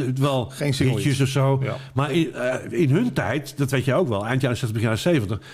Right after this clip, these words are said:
Speaker 1: ging het niet zo om de hits, weet je wel.
Speaker 2: Nee.
Speaker 1: Dan ging je optreden en je verkocht albums,
Speaker 2: Ja,
Speaker 1: weet je wel. Dat
Speaker 2: daar
Speaker 1: is
Speaker 2: ging het
Speaker 1: ter
Speaker 2: om.
Speaker 1: promotie.
Speaker 2: Rock and roll is better than music.
Speaker 1: Ja, dat zei Alfred altijd.
Speaker 2: Dat was zijn, eh, lijfspreuk,
Speaker 1: Ja.
Speaker 2: hè?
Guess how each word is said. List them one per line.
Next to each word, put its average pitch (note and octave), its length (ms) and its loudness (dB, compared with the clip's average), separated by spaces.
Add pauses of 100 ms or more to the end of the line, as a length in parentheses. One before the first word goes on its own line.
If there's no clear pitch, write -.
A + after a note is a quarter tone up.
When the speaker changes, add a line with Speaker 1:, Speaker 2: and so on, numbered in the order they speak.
(220)
Speaker 1:
ging - 140 -4
het A3 80 4
niet B3+ 100 4
zo A#3 120 0
om G3 60 2
de E3 80 4
hits, C#3 340 0
weet A2+ 140 0
je D#3+ 60 2
wel. F#3+ 80 2
Speaker 2:
Nee. E3 100 -6
Speaker 1:
Dan E3+ 80 0
ging D#3+ 140 2
je C3 80 2
optreden C3+ 520 0
en G#3 60 0
je A3+ 60 2
verkocht E3+ 260 -2
albums, F#3+ 320 2
Speaker 2:
Ja, A#2 280 -2
Speaker 1:
weet A#2 140 -8
je E3 60 -2
wel. F3+ 80 0
Dat F3 140 2
Speaker 2:
daar B2 100 2
Speaker 1:
is G#2 60 -2
Speaker 2:
ging A2+ 140 -2
het G2+ 100 -4
Speaker 1:
ter B2+ 140 0
Speaker 2:
om. B2 60 2
Speaker 1:
promotie. D3 420 0 (460)
Speaker 2:
Rock G#3 260 2
and G3+ 160 4
roll G#3+ 260 4
is C3+ 120 0
better G3+ 240 2
than G3 140 4
music. B2+ 520 0 (140)
Speaker 1:
Ja, A2+ 100 0
dat C3 100 0
zei C3+ 140 0
Alfred B2+ 200 0
altijd. G#2+ 400 -2 (100)
Speaker 2:
Dat C3 100 -2
was D3+ 160 2
zijn, C#3+ 240 2
eh, C3+ 140 4
lijfspreuk, B2+ 600 0
Speaker 1:
Ja. A#2 100 0
Speaker 2:
hè? C3+ 140 -2